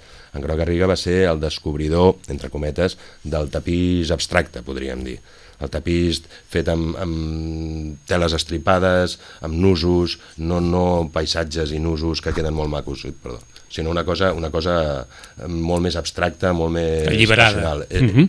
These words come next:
Speaker 1: era un informalista, igual que en Tàpies i que una etapa d'en Puigmartí, i l'informalisme, diu la pròpia paraula, és saltar-se les normes, les formes, i si enganxes un mitjó, un mitjó amb, amb un quadre, forma, és, és art. Mm?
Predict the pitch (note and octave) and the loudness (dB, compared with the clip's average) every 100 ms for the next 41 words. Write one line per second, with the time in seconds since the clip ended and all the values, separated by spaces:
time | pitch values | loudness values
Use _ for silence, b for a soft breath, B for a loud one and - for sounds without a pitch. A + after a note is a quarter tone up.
0 | - G2 G2 G2+ F2 E2+ D#2 D#2+ F#2+ - | 4 2 4 4 2 -2 0 0 -2 -2
1 | F2+ D3 - C2+ B1+ C2+ B1+ C#2 E2+ E2 | -2 -2 -6 -8 -8 -8 -8 -4 -2 0
2 | D#2+ D#2+ D#2+ D2+ C2+ C2 B1+ C2+ C2+ C2 | -2 -2 -4 -8 -10 -10 -12 -12 -10 -10
3 | C2 C2+ D2 C2+ C#2+ C#2 C2+ B1 - D2 | -12 -10 -10 -10 -10 -10 -10 -10 -8 -8
4 | C#2 E2 F#2+ - - - D#2+ D#2+ D#2+ E2 | -6 -2 -4 -4 -14 -6 -4 -2 -2 -2
5 | E2 F#2 E2+ E2 D#2 D2 D#2 D2+ C#2+ D2+ | -2 -2 -2 -2 -2 -4 -6 -6 -4 -2
6 | E2 F#2 D#2 - D2 C#2+ - E2+ E2 C2+ | 0 0 -2 -4 -6 -6 -6 -4 -4 -6
7 | C#2 C#2 - D#2 D2 E2+ D#2 C#2 - D2+ | -8 -8 -6 -6 -4 -6 -6 -10 -8 -8
8 | D#2 D#2 - B B B D#2 D2 C#2+ D#2 | -6 -8 -10 B B B -10 -8 -8 -6
9 | D2+ D#2 D#2 D#2 D2+ C#2+ - D#2 D2 E2 | -6 -4 -6 -6 -6 -8 -6 -6 -6 -6
10 | D2+ D2 E2+ C#2+ C#2 D2 D2+ D2+ D#2 E2+ | -6 -4 -4 -4 -6 -6 -6 -6 -2 0
11 | G2+ - - - - _ _ _ - - | 0 -4 -8 -20 -20 _ _ _ -16 -8
12 | D#2+ D#2 F2+ D#2+ F#2 C#2 A#1 - - F2 | -8 -6 -6 -6 -6 -6 -6 -12 -12 -8